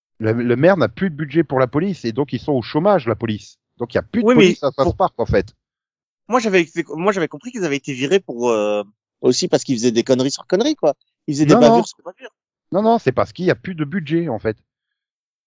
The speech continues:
Speaker 1: Et, et c'est, c'est ça, après, ce que je, je veux dire. Bon, non, c'est, c'est très bien, mais le problème, c'est que quelqu'un qui n'a pas vu South Park ne peut pas apprécier ces épisodes.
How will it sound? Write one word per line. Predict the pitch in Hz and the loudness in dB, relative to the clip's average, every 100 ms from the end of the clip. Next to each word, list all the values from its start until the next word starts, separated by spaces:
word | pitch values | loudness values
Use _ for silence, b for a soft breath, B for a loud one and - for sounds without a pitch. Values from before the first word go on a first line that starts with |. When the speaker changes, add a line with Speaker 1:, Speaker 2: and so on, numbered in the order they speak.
| _ _ - | _ _ -10
Speaker 1:
Et, | 95 98 95 92 92 87 87 - 110 | -6 -4 -2 -2 -2 -2 -2 -2 -2
et | |
c'est, | - 113 135 123 | -2 -8 -10 -4
c'est | - | 0
ça, | 135 175 151 | 4 6 4
après, | - 156 | 4 2
ce | - | 2
que | 123 | 0
je, | 107 107 107 | -6 -10 -14
je | - | -10
veux | 110 120 | -10 -6
dire. | 135 | -8
Bon, | 98 104 60 | -8 -10 -10
non, | 98 95 | -10 -10
c'est, | - 85 - _ _ _ | -12 -16 -18 _ _ _
c'est | - | -12
très | 110 143 | -4 -2
bien, | 131 156 | 0 0
mais | 139 | 0
le | 113 | -4
problème, | - 120 147 127 | -6 -2 -2 -4
c'est | - | -12
que | 110 107 | -10 -10
quelqu'un | - 120 113 135 | -4 -4 -2 -2
qui | - | -2
n'a | 107 | -6
pas | 101 123 | -2 0
vu | 113 123 | 0 -2
South | - 107 - | -6 -6 -2
Park | 127 120 | -4 -4
ne | 107 | -10
peut | 98 104 | -10 -8
pas | 95 113 | -2 -2
apprécier | - 107 - | -2 -12 -10
ces | 104 98 | -12 -12
épisodes. | 95 101 92 95 | -14 -12 -8 -8